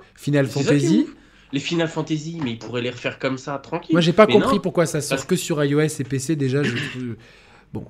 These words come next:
Speaker 1: je, je, je, j'imagine que c'est pour nous les revendre après sur, euh,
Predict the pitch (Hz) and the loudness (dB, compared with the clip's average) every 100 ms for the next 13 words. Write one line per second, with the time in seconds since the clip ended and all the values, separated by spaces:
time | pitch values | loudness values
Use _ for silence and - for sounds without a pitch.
0 | 110 - 117 110 120 117 123 120 117 139 | -12 -8 -6 -2 -2 0 0 0 -2 0
1 | 143 151 143 135 135 123 131 127 127 123 | 2 2 -2 -4 -6 -4 0 0 0 2
2 | 135 147 131 123 - 143 - 120 110 104 | 2 0 0 -4 -4 -6 -6 -8 -8 -8
3 | 104 104 | -10 -10